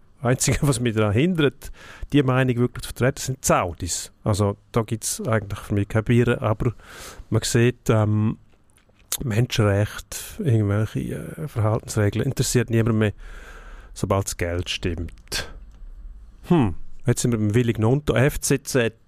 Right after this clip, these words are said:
das, äh, F-C-Z-Juwel soll abgeworben werden, und zwar so für sehr viel Geld.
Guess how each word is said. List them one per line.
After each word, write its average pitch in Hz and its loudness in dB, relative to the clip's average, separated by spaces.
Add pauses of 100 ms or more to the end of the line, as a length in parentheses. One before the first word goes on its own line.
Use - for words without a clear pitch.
(340)
das, - -6
äh, - -2
F-C-Z-Juwel - -2 (540)
soll 101 0
abgeworben 107 2
werden, 92 2 (520)
und 101 -6
zwar 95 0
so 90 -2
für - -6
sehr 98 2
viel 98 0
Geld. 113 -2